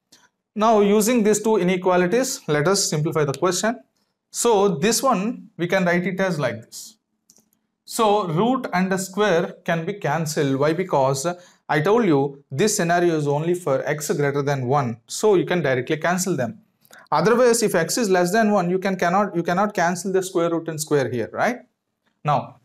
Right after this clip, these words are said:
this becomes x minus one greater than or equal to two. This is one scenario. And what about this inequality? Uh, one minus x whole square. So you can cancel square and root. Why? Because in this scenario, I am assuming that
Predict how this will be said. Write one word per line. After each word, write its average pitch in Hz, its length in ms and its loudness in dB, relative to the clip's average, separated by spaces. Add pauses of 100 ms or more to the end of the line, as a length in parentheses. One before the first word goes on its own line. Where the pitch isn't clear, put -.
(160)
this 196 220 0
becomes 214 480 0
x 156 240 -4
minus 180 400 -2
one 151 400 -2 (200)
greater 165 320 0
than 160 300 0
or 131 40 -4
equal 131 260 -8
to 190 200 -10
two. 120 240 -10
This 131 240 -8
is 156 120 -6
one 160 180 -2
scenario. 180 500 -2 (460)
And 151 160 2
what 160 160 2
about 185 300 2
this 190 180 0
inequality? 180 680 0 (200)
Uh, 156 140 0
one 175 260 0
minus 202 300 0
x 196 160 -2
whole 185 260 0
square. 208 460 0 (240)
So - 180 0
you 185 100 2
can 190 180 0
cancel 180 320 2
square 180 300 0
and 185 100 2
root. 220 140 0
Why? 156 160 0
Because 185 560 -2
in 180 140 0
this 220 180 2
scenario, 185 400 2
I 175 140 2
am 156 80 0
assuming 170 380 2
that 233 260 0